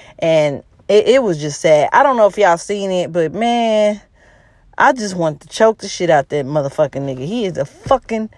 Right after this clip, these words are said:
narcissist. <laughs> Anyway, <sighs> it's, it's crazy. Um, I heard that they are having there's a possibility of a second or, sorry, fourth stimulus check.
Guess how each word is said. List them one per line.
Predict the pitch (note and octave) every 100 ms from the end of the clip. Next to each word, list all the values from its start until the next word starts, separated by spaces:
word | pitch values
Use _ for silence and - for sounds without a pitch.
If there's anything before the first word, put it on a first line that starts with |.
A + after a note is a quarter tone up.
| _ _ -
narcissist. | F#3 D3 D3+ - - - - - _ _ _ _
<laughs> | - - - C#4 - C#4 - - - D4+
Anyway, | F#4 A#3 F3+ - - _ _ _ _ _ _ _ _ _ _ _ _ _ A4+ -
<sighs> | - - - G3+ - _ -
it's, | A3+ -
it's | - -
crazy. | F3+ - - - - - - _ _ _ _ _ - - -
Um, | C4 C4 B3+
I | G#3+ C4
heard | C#4+ D4 C#4 A#3+
that | B3+ A#3+ F#3
they | A3+ B3 A#3 -
are | G3+ A3+ G#3+
having | A3 A3+ G#3+ G3+ G3+ G3 G3 _ _ _ _ -
there's | A3 G#3+
a |
possibility | G3+ B3+ B3+ G3 A#3+ A#3+ G3+ G3 F#3+ -
of | G3 F#3+ -
a | G3 F#3 F3+ F3+ F3 _ _
second | - - C4+ C4 B3 A#3+ -
or, | G#3 G3+ F#3+ F3+ F3
sorry, | G3 G3 G3
fourth | D3+ - D4+ E4 B3+ -
stimulus | - B3+ D4+ A3+ A#3
check. | G#3+ G#3